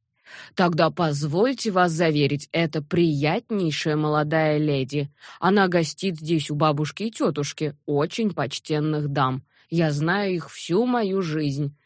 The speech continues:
Не сомневаюсь, они чрезвычайно рады будут вашему визиту. Кто-нибудь из моих слуг проводит вас к их дому». «Сэр, ни в коем случае. Отец покажет мне дорогу». «Но вашему отцу не по пути.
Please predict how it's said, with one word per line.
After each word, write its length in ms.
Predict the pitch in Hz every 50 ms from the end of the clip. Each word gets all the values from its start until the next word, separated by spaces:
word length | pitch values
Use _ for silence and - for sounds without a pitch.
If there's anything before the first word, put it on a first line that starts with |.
| _ -
Не 180 | 170 175 170 156
сомневаюсь, 920 | 143 - 151 147 147 147 147 147 143 147 151 156 165 180 196 214 - -
они 220 | 170 165 160 151
чрезвычайно 960 | 143 - 151 156 147 135 143 147 143 - - - 151 156 175 196 214 233 226 214
рады 360 | 170 160 151 151 151 151 151
будут 280 | 147 156 156 156 147 147
вашему 480 | 139 139 139 143 143 - 170 170 175
визиту. 640 | 165 160 160 143 135 139 139 135 - 147 151 147 - _ _ _ _ _
Кто-нибудь 580 | - - 220 214 202 202 190 185 185 180 - -
из 120 | 170 156
моих 300 | 175 175 165 165 156 143
слуг 360 | - - 233 294 302 - - - - -
проводит 540 | - 233 240 226 196 165 139 127 139 127 -
вас 220 | 143 139 135 -
к 80 | - -
их 140 | 175 165 160
дому». 460 | 151 156 139 139 139 143 147 147 147 _ _ _ _ _ _ _ _ _ _
«Сэр, 520 | - - - - 170 160 143 139 127 120 - _ -
ни 220 | 165 185 165 151
в 100 | 143 -
коем 300 | - - 151 180 214 220
случае. 640 | 202 - - 151 147 143 143 - - 147 143 143 - - -
Отец 440 | - 226 226 220 - 214 170 143 -
покажет 500 | - 139 135 - 139 139 135 135 135 -
мне 200 | 143 143 143 143
дорогу». 520 | 143 147 147 147 147 143 135 147 143 143 147 _ _ _ _ _ _ _ -
«Но 220 | 202 202 185 170 156
вашему 540 | 147 165 156 139 - - 170 170 175 170 165
отцу 320 | 160 160 - - 180 180
не 140 | 175 175 156
по 120 | - 165
пути. 540 | 147 180 185 - - - 302 302 240 165 -